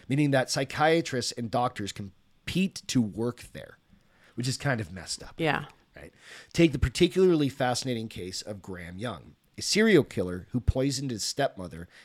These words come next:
Speaker 1: and two work colleagues. Born in Naasden in nineteen forty-seven, he developed a fascination with poisons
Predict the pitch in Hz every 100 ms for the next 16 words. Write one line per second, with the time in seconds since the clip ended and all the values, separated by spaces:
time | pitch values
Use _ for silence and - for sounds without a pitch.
0 | - 123 - 135 110 131 - 85 - -
1 | - - _ _ - - - - 107 151
2 | 160 147 135 - 117 117 151 160 135 170
3 | 170 135 123 131 135 135 - 107 95 120
4 | 139 131 117 104 139 165 151 131 123 -
5 | 113 104 98 90 - 160 156 71 60 -